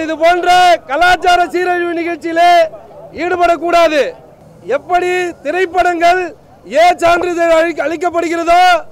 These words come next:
அதுபோன்று தொலைக்காட்சி நிகழ்வுகள் அனைத்தும் ஏ சான்று அளிக்கப்பட்டு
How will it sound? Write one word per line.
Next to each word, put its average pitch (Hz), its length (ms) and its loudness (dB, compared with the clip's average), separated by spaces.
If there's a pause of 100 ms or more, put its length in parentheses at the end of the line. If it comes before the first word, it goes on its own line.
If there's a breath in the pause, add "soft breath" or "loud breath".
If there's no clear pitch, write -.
(480)
அதுபோன்று 349 560 0 (640)
தொலைக்காட்சி 359 800 0
நிகழ்வுகள் 349 500 0
அனைத்தும் 359 540 0 (1040)
ஏ 339 80 4 (180)
சான்று 359 360 2
அளிக்கப்பட்டு 349 580 -2